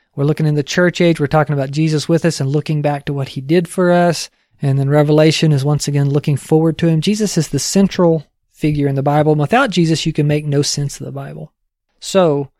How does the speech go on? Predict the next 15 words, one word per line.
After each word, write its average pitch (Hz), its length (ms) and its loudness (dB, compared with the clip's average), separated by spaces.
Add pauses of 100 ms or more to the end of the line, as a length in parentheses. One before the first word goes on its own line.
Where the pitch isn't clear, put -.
(160)
when 190 160 4
you 180 100 2
do 247 180 0
this, 190 200 2
to 165 100 -4
begin 202 240 0
with, 175 180 -2
at 160 80 -6
the - 80 -12
top 202 240 -4
of - 40 -8
your 151 100 -4
page, 147 380 -4
you 143 80 -8
write, 139 380 -6